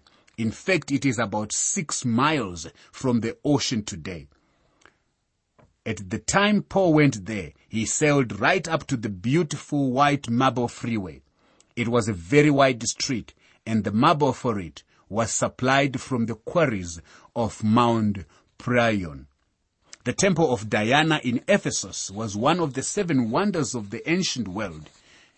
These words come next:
It was the largest Greek temple ever constructed, four hundred and eighteen by two hundred and thirty-nine feet, four times larger than the Parthenon,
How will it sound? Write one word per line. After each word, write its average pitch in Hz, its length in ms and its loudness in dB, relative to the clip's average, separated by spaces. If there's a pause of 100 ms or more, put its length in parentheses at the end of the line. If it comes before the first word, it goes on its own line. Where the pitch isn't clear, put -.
It 110 140 -2
was 120 220 0
the 110 100 -2
largest 131 640 0
Greek 131 400 -2
temple 143 400 -2
ever 143 280 -2
constructed, 135 880 -4 (760)
four 143 320 4
hundred 135 400 2
and 113 200 -2 (100)
eighteen 160 680 0 (360)
by 107 320 -2 (720)
two 175 160 2
hundred 135 360 2
and 120 160 2
thirty-nine 135 500 0
feet, - 500 -8 (220)
four 196 340 2
times 139 420 2
larger 127 380 2
than 113 240 2
the 110 80 -4
Parthenon, 120 800 0